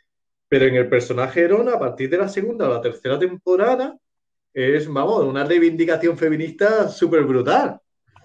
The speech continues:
para la época, ¿eh? O sea,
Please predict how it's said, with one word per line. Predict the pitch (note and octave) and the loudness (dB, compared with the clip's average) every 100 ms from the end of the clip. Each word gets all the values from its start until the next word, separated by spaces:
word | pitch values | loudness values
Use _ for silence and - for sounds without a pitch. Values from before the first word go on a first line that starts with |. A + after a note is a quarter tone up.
| _ - _ _ | _ -20 _ _
para | C3 B2 | -2 0
la | A#2 C#3+ | 2 2
época, | F#3 - A#2 B2 | 2 0 -2 -2
¿eh? | F#3 C#4 - _ _ _ _ _ _ _ _ | -2 -4 -8 _ _ _ _ _ _ _ _
O | |
sea, | - C3+ B2+ B2+ | -8 -4 -2 -4